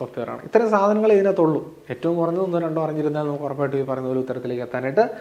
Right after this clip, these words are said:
പറ്റും. ഓക്കെ, അടുത്തൊരു ചോദ്യത്തിലേക്ക് പോവാണ്. കുറച്ചുകൂടെ ചെയ്ത് പഠിക്കാനുള്ളൊരു ചോദ്യമാണ്. ഇപ്പോൾ നമുക്കറിയാം മാത്തമാറ്റിക്കൽ,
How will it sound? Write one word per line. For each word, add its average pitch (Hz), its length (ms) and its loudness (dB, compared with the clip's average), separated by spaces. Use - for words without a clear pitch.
പറ്റും. - 200 -8
ഓക്കെ, 165 140 8
അടുത്തൊരു 175 260 10
ചോദ്യത്തിലേക്ക് 165 380 10
പോവാണ്. 170 220 12
കുറച്ചുകൂടെ 151 360 6
ചെയ്ത് 190 240 12
പഠിക്കാനുള്ളൊരു 147 560 2
ചോദ്യമാണ്. 123 360 -2
ഇപ്പോൾ 139 180 -2
നമുക്കറിയാം 131 540 2
മാത്തമാറ്റിക്കൽ, 123 500 -6